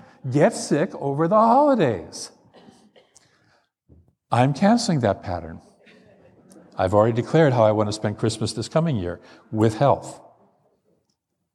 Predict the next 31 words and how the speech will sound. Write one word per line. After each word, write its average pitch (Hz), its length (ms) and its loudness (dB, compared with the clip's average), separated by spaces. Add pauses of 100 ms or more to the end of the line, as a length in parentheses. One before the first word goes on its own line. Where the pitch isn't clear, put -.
(320)
So - 140 4
one 165 260 4
of 294 60 2
the 247 60 0
pro-, 175 360 2
ways 151 300 2
this 139 120 0
process 147 520 0
works 135 240 0
that - 80 -8
we 117 100 0
often 139 300 2
don't 113 200 -2
like 123 280 2 (340)
is 139 160 -2
creating 170 480 2
from 123 360 2
these 139 200 2
unconscious 135 640 -2
thoughts 113 300 -2
and 123 100 -2
tendencies, 156 420 -2
just 113 220 -6
like 120 160 0
I 123 80 2
talked 160 320 -2
about 104 400 -8
just 123 200 -14
a 120 40 -8
moment 101 240 -8
ago, 95 240 -10